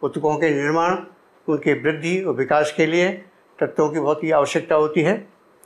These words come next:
जिनमें कैल्शियम, फास्फोरस, आयरन,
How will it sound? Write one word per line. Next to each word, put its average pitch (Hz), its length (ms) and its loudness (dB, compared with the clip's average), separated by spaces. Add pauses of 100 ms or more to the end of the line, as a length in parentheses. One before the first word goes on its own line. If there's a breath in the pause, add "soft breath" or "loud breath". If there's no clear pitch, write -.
(240)
जिनमें 147 300 0
कैल्शियम, 165 540 2 (320)
फास्फोरस, 160 680 0 (720)
आयरन, 156 460 2